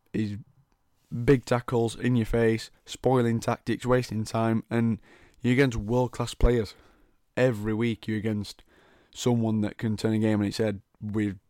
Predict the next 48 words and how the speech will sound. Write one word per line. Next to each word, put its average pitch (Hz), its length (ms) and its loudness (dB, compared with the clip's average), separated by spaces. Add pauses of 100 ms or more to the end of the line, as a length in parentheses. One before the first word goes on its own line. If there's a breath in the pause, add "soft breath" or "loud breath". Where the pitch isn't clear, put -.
two 120 160 0
or 107 40 0
three 101 180 -2
touches. - 400 -6 (1040 soft breath)
And 104 340 0
they're 120 80 2
gonna 123 160 4
get 117 160 2
two - 140 0
or 110 60 0
three 104 180 -2
touches 107 300 -4
against 101 240 -2
this 101 140 -8
team 101 280 -4 (160)
because 113 280 -4
he's 113 140 -2
got 117 160 0
a 113 60 -6
team 123 340 0
of 104 160 -4 (1500 soft breath)
average 117 540 -2
championship 117 720 -2
players 110 480 0 (160)
to 117 140 0
play 113 420 2 (260)
out, 135 320 4
out 127 200 6
of 110 60 -2
the 107 80 0
skin - 260 -2
and 101 160 -2
get 117 160 0
promotion, 113 580 0
and 120 140 0
then 123 100 2
to - 200 -6
ask 127 200 -6
them 117 120 -4
to - 100 -10
play 113 320 4 (400 soft breath)
at 120 160 -2
an 120 40 -4
even 117 340 2
higher 156 440 0
level 110 300 -2
this 113 140 -4
season 117 540 -2